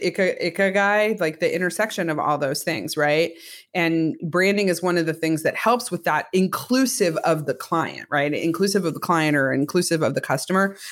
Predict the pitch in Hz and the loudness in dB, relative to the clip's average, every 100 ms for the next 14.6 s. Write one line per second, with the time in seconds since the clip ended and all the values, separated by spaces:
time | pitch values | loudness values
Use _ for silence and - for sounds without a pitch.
0 | - 185 170 170 175 170 254 262 262 214 | 0 2 2 2 0 2 2 2 4 2
1 | 180 160 170 - 196 185 185 175 - 160 | 2 0 -2 2 2 2 0 -2 -2 -2
2 | 151 156 156 156 156 156 151 143 139 156 | 0 2 0 0 -2 -2 -4 -2 -2 2
3 | 202 185 170 147 - 151 139 131 185 180 | 2 2 2 0 -2 -2 -2 -2 0 2
4 | 170 160 131 147 135 139 160 165 151 143 | 2 2 0 0 0 2 0 0 -4 0
5 | 131 - 139 135 139 151 165 170 - - | 0 0 0 0 0 2 2 0 -6 -18
6 | - 202 196 202 170 254 349 427 415 262 | -6 -2 2 4 4 4 4 4 2 2
7 | 247 220 - 240 240 185 165 156 160 - | 2 0 -2 2 4 4 4 2 0 -4
8 | - - 196 220 226 220 185 - 196 196 | -12 -4 0 2 0 0 -2 2 2 2
9 | 170 196 180 180 170 165 175 165 - 180 | 0 0 2 2 0 -2 -2 -4 -2 0
10 | 170 151 156 165 165 151 139 139 131 147 | 0 0 0 0 -2 -2 -2 -2 0 2
11 | 180 180 160 170 190 202 190 165 156 170 | 2 2 -4 0 4 4 2 2 2 2
12 | 220 214 220 220 214 214 220 220 214 214 | -2 -4 -2 -2 -2 0 -2 -2 -2 0
13 | 226 214 - 190 185 165 - 202 254 269 | 0 0 0 -2 0 0 -2 0 2 2
14 | 214 180 - 180 175 165 | 2 2 2 4 4 0